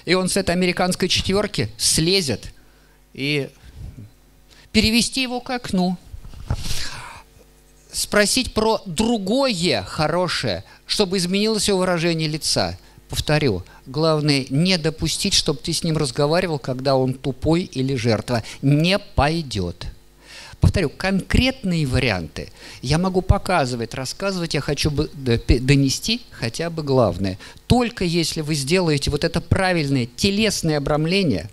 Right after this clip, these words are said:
у нее будут правильные глаза, правильные интонации, только тогда вопросы пойдут решаться.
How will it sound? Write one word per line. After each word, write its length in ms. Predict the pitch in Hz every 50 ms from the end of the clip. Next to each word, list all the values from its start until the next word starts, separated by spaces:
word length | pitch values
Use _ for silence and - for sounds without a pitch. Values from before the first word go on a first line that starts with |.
| - - - - - -
у 100 | 156 180
нее 120 | 196 208 185
будут 280 | 190 185 196 185 - -
правильные 680 | - 220 226 220 208 190 185 175 170 170 170 165 160
глаза, 440 | 147 160 170 170 151 127 143 113 101 - - - - -
правильные 720 | - 208 220 220 214 196 185 185 180 165 170 170 170 165
интонации, 920 | 165 156 - - 160 160 170 190 220 233 220 - - - 101 82 87 92 - - _ _ _ - - - - - _ - -
только 280 | 165 156 143 - -
тогда 220 | - 143 147 160 151
вопросы 380 | 127 120 - 156 160 - -
пойдут 300 | - 123 113 117 113 -
решаться. 500 | 120 113 - - - - - - - 90